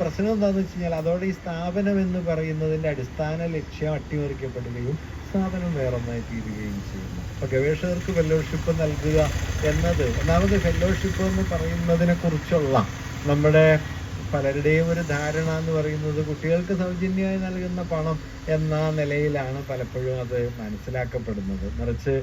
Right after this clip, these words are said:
ഗവേഷകരായി വരുന്ന ആളുകൾ നേരിടുന്ന സാമൂഹികവും വ്യക്തിപരവുമായ പ്രശ്നങ്ങളുടെ വ്യാപ്തി എത്രയോ വലുതാണ്. കാരണം വിദ്യാഭ്യാസത്തിൻ്റെ പ്രാഥമിക ഘട്ടങ്ങളും കോളേജ് പഠനമൊക്കെ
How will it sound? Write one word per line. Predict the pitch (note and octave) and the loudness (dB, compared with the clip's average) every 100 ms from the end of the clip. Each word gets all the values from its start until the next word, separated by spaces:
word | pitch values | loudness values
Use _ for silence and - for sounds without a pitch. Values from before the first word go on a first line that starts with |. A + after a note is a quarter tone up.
| - - - | -4 -12 -2
ഗവേഷകരായി | A#2+ A#2+ B2 C3 C3 C3+ C#3 C3+ | 2 4 2 -2 -2 -2 -4 -4
വരുന്ന | C3+ C3+ C3+ B2 | -6 -8 -8 -6
ആളുകൾ | C3 C#3 C#3+ B2 - - - | -2 0 0 -2 -4 -12 -6
നേരിടുന്ന | C3 C3 C3 C3 C3 C3 C3 B2+ | -2 0 0 -4 -4 -6 -6 -6
സാമൂഹികവും | A#2+ B2+ C3 B2+ B2+ B2+ C3+ C3 | -6 -6 -6 -6 -2 -2 -2 -4
വ്യക്തിപരവുമായ | A#2+ - C3 B2+ B2+ B2+ B2+ B2 B2+ B2+ | -8 -6 -6 -4 -4 -6 -6 -6 -6 -6
പ്രശ്നങ്ങളുടെ | A#2 - B2 A#2+ B2 C#3 C#3 | -8 -8 -8 -6 -6 -8 -8
വ്യാപ്തി | C#3 D3 - F3 | -10 -10 -8 -6
എത്രയോ | D#3+ D#3+ E3 E3 D3+ | -4 -6 -4 -2 -2
വലുതാണ്. | C3+ B2+ A#2+ A2+ A#2 | -4 -4 -4 -4 -6
കാരണം | A#2 B2 B2+ - - - - | -8 -8 -10 -10 -16 -14 2
വിദ്യാഭ്യാസത്തിൻ്റെ | B2+ C3 C3 C3+ C3 C3 C#3 C3+ C3+ B2+ | 6 6 6 4 4 0 -2 0 0 0
പ്രാഥമിക | B2+ B2 A#2 C3 C#3 C3 | 0 0 0 0 0 0
ഘട്ടങ്ങളും | B2+ C3 B2+ B2+ C3 C#3 | 0 0 -2 0 -2 -2
കോളേജ് | B2+ B2+ C3 C3 | -2 0 -2 -2
പഠനമൊക്കെ | B2+ C3 C3 C#3 | -4 -4 -4 -4